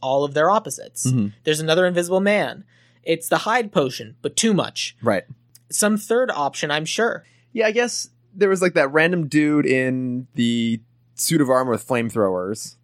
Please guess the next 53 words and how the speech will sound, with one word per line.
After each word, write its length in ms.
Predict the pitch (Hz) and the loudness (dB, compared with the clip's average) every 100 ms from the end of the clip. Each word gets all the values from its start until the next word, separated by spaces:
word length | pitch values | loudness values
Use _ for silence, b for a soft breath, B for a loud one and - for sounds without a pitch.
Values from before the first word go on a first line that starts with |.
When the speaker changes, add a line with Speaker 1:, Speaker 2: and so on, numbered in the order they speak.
| - | -4
Speaker 1:
Which 180 | 165 | -2
had, 320 | 165 151 139 - _ _ _ _ | 2 0 0 -6 _ _ _ _
which 180 | - 160 | -6 0
I 220 | 170 156 135 _ | 0 0 -6 _
guess 520 | 165 160 185 - - | 0 2 2 -2 -10
was, 640 | 170 165 170 160 143 139 151 | -6 0 2 0 -4 -12 -4
uh, 460 | 151 147 139 135 - - | 2 2 4 2 -2 -6
Nemo's 440 | 147 143 160 165 | -6 -2 0 0
technology? 680 | - 165 160 170 233 294 330 - | 0 -2 2 2 2 -2 -8 -6
Speaker 2:
I 80 | - | -8
think, 300 | 165 240 226 - | -4 -4 -6 -10
uh, 120 | - - | -20 -6
Speaker 1:
'Cause 120 | - 214 | 0 0
I'm 120 | 226 | 2
pretty 200 | 330 359 | 2 2
sure 180 | 320 262 | 2 0
that 240 | 196 220 | 2 2
was 160 | 202 165 | 0 -2
just 400 | 123 160 185 - | -2 0 0 0
Tony 240 | 180 160 | 0 0
Stark. 520 | 127 - 160 - - _ _ _ _ _ _ | -2 0 -2 -2 -12 _ _ _ _ _ _
Speaker 2:
Pretty 340 | - 262 247 | -12 -4 0
much. 300 | 165 135 120 | 2 2 2
Yeah, 140 | 165 160 | 2 0
I 60 | |
think 200 | 180 233 | 0 -2
it's 160 | 226 - | -4 -4
just 680 | 180 165 151 - - - - _ _ _ _ _ _ _ _ _ _ _ 156 156 | 0 2 0 -6 -12 -16 -18 _ _ _ _ _ _ _ _ _ _ _ -20 -6
'cause 120 | 196 | -4
he 120 | 180 226 | 0 2
also 200 | 220 202 | 2 2
had 100 | 185 | 2
all 80 | |
these 120 | 160 151 | 2 0
other 120 | 139 | 0
weapons, 480 | 123 123 120 98 - | 2 0 -2 -8 -4
too. 360 | 135 101 - - - | -2 -2 -4 -16 -8
It's 80 | |
like, 120 | 185 180 | -6 -6
it, 160 | 170 - | -6 0
it 100 | 202 | 2
is 120 | 240 | 2
kinda 180 | 269 226 | 0 0
funny 240 | 202 190 | 0 0
that 120 | 156 | -2
he 120 | 143 | -4
needed 320 | 151 151 147 120 | -2 0 0 0
all 200 | 131 127 | 0 0
these 200 | 127 110 | -2 -2
monsters 420 | 117 117 120 107 | -4 -2 -6 -6
when 120 | 117 | -8
he 140 | 113 117 | -8 -8
had 280 | 117 113 | -6 -6